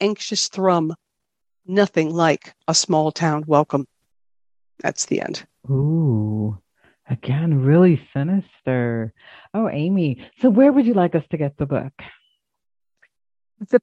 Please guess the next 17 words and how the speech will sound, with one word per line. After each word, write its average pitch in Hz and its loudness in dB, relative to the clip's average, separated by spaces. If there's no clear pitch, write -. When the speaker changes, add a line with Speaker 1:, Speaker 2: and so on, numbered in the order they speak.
Speaker 1:
best 392 4
place 196 2
to 226 -6
find 214 0
this 269 -6
book - -6
and 202 4
anything 208 0
else 165 -4
is 220 0
really 226 0
to 202 -10
go 190 2
right 180 -2
to - -8
my 208 0
website 165 -2